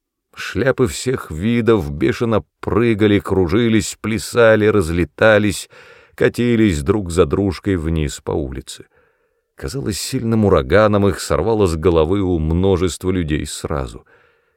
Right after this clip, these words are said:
Такого поразительного зрелища в Ливенфорде никто еще никогда не видал.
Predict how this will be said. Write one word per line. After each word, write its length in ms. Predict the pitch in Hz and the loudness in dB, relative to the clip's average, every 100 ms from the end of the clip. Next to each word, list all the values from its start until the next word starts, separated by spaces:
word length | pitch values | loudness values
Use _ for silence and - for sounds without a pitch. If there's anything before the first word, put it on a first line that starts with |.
| _ - | _ -16
Такого 300 | - - 127 | -12 -8 -8
поразительного 920 | - 113 104 87 123 113 104 98 80 | -4 -2 -2 -2 -4 -2 -2 0 -2
зрелища 800 | 64 65 87 107 104 98 - 90 | -4 -4 -2 0 0 -2 -2 -2
в 100 | 65 | -2
Ливенфорде 1080 | - 98 98 82 - 95 98 78 95 90 73 _ | -6 -4 -6 -6 -4 0 0 0 0 0 -2 _
никто 540 | 87 - - - 95 95 | -10 -10 -10 -8 -4 -2
еще 300 | 87 - 98 | -4 -6 -6
никогда 640 | 92 - 98 73 71 69 | -4 -4 -4 -2 -2 -2
не 140 | 67 | -2
видал. 420 | 76 87 65 58 | -8 -8 -10 -12